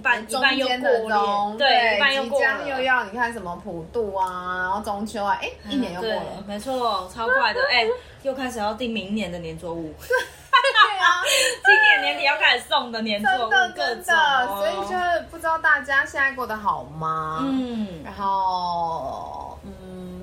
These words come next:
Speaker 2: 最近的你好吗？今年的你好吗？
Speaker 1: 嘿。
Speaker 2: 好，我觉得，呃，有时候一段时间、一段时间停下脚步，再省思，再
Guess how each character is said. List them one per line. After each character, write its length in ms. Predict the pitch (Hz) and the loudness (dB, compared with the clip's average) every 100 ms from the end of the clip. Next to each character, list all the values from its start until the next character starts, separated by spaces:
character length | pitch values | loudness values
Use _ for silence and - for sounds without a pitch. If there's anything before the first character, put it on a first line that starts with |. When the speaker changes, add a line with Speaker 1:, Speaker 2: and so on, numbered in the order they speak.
| - | -6
Speaker 2:
最 220 | 262 220 | -2 -2
近 180 | 214 208 | -2 -8
的 120 | 175 | -8
你 180 | 160 160 | -10 -12
好 340 | - 180 139 - | -12 -12 -12 -14
吗？ 100 | - - - - | -18 -16 -18 -4
今 340 | 339 381 453 | 0 2 2
年 260 | 330 196 202 | 2 0 -2
的 120 | 196 | -4
你 300 | 185 170 170 | -4 -6 -6
好 360 | 202 - - - - | -6 -6 -6 -8 -14
吗？ 360 | - - - 165 - - | -14 -12 -12 -16 -20 -4
Speaker 1:
嘿。 320 | 269 226 - | 0 0 -2
Speaker 2:
好， 140 | 190 165 | -6 -6
我 140 | 180 | -8
觉 160 | 185 202 | -12 -10
得， 380 | 220 233 233 240 - - - | -6 -4 -4 -8 -16 -20 -14
呃， 460 | 160 175 165 160 147 107 | -8 -6 -4 -4 -4 -8
有 60 | 175 | -8
时 120 | 214 | -6
候 120 | 240 | -6
一 60 | 202 | -6
段 200 | 240 247 | -8 -8
时 100 | 202 | -8
间、 240 | 208 190 | -8 -8
一 20 | |
段 160 | 190 214 | -6 -8
时 100 | 202 | -8
间 220 | 175 190 | -10 -10
停 200 | 208 180 | -10 -12
下 160 | 185 180 | -8 -8
脚 200 | 180 - - | -8 -12 -12
步， 160 | 170 165 | -12 -8
再 480 | 214 208 180 160 117 - - | -4 -2 -2 -6 -10 -16 -12
省 220 | - 175 160 | -10 -10 -12
思， 220 | 185 196 190 | -10 -10 -8
再 540 | 202 185 165 - | -4 -4 -4 -8